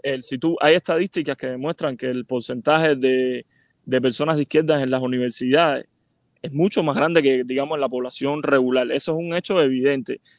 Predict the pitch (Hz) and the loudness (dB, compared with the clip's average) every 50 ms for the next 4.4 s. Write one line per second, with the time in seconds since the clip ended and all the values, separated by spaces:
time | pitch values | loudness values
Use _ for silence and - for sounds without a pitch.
0 | _ _ _ - 151 151 147 147 143 135 135 143 175 196 170 180 175 - 147 147 | _ _ _ 2 4 4 4 2 0 -2 -4 -2 -2 -2 -2 -2 -2 -4 -4 -4
1 | 143 139 139 - - 135 135 139 175 208 180 151 131 127 - - 127 113 156 160 | -2 -4 -4 -4 -6 -6 -6 -4 -4 -2 -2 -2 -4 -4 -8 -12 -8 -6 -4 -4
2 | 156 - 170 180 190 165 - 143 131 135 135 135 127 127 127 131 131 147 160 151 | -4 -4 -4 -4 -4 -4 -6 -8 -10 -8 -8 -8 -8 -6 -6 -6 -6 -6 -6 -4
3 | 185 170 165 156 - - 180 175 - 190 165 143 143 151 156 - - 156 175 - | -2 -2 -2 -4 -4 -2 -2 0 0 2 0 0 -2 -4 -6 -6 -6 -6 -4 0
4 | 214 185 160 131 - - - - | 2 4 4 2 0 -4 -12 -20